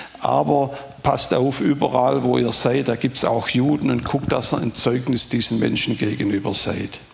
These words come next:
Und das war so die Geschichte in den ersten Jahrzehnten. Und wie gesagt,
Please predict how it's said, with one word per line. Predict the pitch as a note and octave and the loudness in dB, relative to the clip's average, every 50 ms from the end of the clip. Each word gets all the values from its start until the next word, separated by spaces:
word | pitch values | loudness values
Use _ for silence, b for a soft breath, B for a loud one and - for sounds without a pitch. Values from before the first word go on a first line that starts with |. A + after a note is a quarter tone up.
| - - - B B B B B B B B B B B B B B B B - | -20 -20 -20 B B B B B B B B B B B B B B B B -2
Und | G#2 | 0
das | A#2 D#3 D3 - | 0 2 2 2
war | F3+ F3 E3+ | 2 2 2
so | E3 - F3 | 2 2 0
die | D3+ D#3 D#3 D3+ D3+ D3 D3 C#3 B2 | 2 2 2 4 4 2 0 0 -2
Geschichte | - D3 C3 - - - F3+ F3 - - - D3+ | 0 0 0 0 0 0 0 0 -2 -2 0 0
in | C#3 D#3+ C#3 | 0 2 0
den | - A#2+ C3 | 0 0 2
ersten | - - C#3 D3+ - - - - C3+ B2+ | 2 2 0 0 0 -2 -2 0 0 2
Jahrzehnten. | C3 A#2+ A#2+ B2 - - - D#3 D#3 F3 F#3 F3+ E3+ E3+ | 2 2 0 0 0 0 0 2 2 0 -2 0 0 0
Und | D3+ C#3 C#3 | 0 0 0
wie | C#3 E3 | 0 0
gesagt, | E3 C#3 E3 - - F3 F3 G3 - - - | 0 0 0 2 2 2 0 0 -2 -6 -4